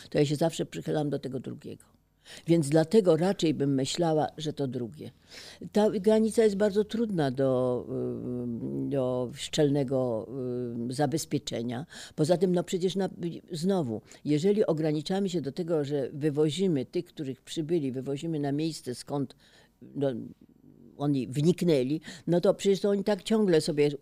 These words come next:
sobie chodzą. Natomiast gdyby były przyzwoite obozy filtracyjne, miejsca, gdzie się bierze, tam się, jest sprawne postępowanie, filtracja,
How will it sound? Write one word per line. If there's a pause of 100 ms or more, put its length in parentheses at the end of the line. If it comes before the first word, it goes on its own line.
sobie
chodzą. (280)
Natomiast
gdyby
były
przyzwoite
obozy
filtracyjne, (100)
miejsca,
gdzie
się (680)
bierze, (280)
tam
się, (440)
jest
sprawne
postępowanie, (280)
filtracja,